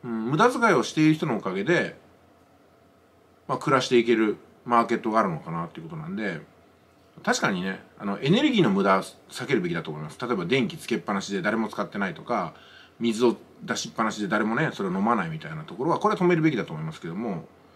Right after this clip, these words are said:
でも、なんかね、その、いい無駄っていうかね、有効な無駄はあるんじゃないかなと思いながらですよね。だから、五十代になって、アイドルの握手券欲しさにシーディーいっぱい買うのも、これも無駄じゃないのかなとも思いますしね。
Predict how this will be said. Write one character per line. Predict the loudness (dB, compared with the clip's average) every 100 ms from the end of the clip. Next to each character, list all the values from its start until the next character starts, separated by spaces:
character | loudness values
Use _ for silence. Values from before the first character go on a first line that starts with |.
| -20 -20 _ -2
で | 2
も、 | 2 0 -8 -20 _ _ _ _ _ _ _ _ -20 _ -16 -6
な | -2
ん |
か | 0
ね、 | 0
そ | 0
の、 | -2 -2 -6 -20 _ _ _ -6
い | 0 2
い |
無 | 2
駄 | 2 0
っ |
て | -2
い | -6
う |
か | -4
ね、 | -6 -6 -8 -2
有 | 0 0
効 | 2 2
な | 4
無 | 2
駄 | 2
は | 2
あ |
る | 2
ん |
じ | 0
ゃ |
な | -4
い | -8
か | -10
な | -12 -12
と | -12
思 | -10 -8
い |
な | -10
が | -12
ら |
で | -14
す | -12
よ |
ね。 | -8 -8 -10 _ -20 _ -8
だ | 0
か | 4
ら、 | 4 2 -4 -20 -4
五 | 0 4
十 | 6
代 | 6 4
に |
な | 0
っ |
て、 | -4 -4 -4 -4 -10 _ _ _ _ _ -2
ア | 2
イ | 4
ド |
ル | 4
の | 0 -2
握 | -4
手 | -6
券 | -2
欲 | -2 -2
し | -4
さ |
に | -6
シ | -2 -2
ー | 0
デ |
ィ | -2
ー |
い |
っ |
ぱ | -2 -4
い | 0
買 | 0
う | 0
の |
も、 | -2 -4
こ | 0
れ | 2
も | 2
無 | 2
駄 | 2
じ | 2
ゃ |
な | 0
い | -2
の | -6
か | -10
な | -12
と | -10
も | -10 -10
思 | -10 -10
い | -12
ま | -12 -14
す | -16
し | -12
ね。 | -12